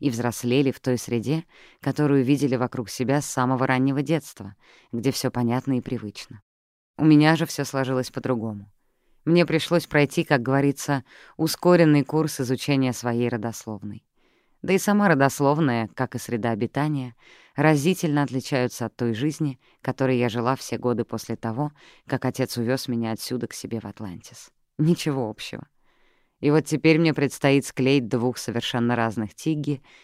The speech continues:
в единое целое, на что понадобится время. Вполне возможно, много времени.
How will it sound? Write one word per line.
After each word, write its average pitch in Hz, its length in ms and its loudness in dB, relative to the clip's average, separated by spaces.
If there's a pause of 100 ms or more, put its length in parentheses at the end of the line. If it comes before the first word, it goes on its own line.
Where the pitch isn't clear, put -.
(120)
в 123 60 -6
единое 139 480 4
целое, 95 480 -12 (480)
на 139 160 2
что 151 180 -4
понадобится 131 540 -4
время. 104 360 -10 (720)
Вполне 147 360 4
возможно, 151 480 6
много 143 300 2
времени. 107 500 -8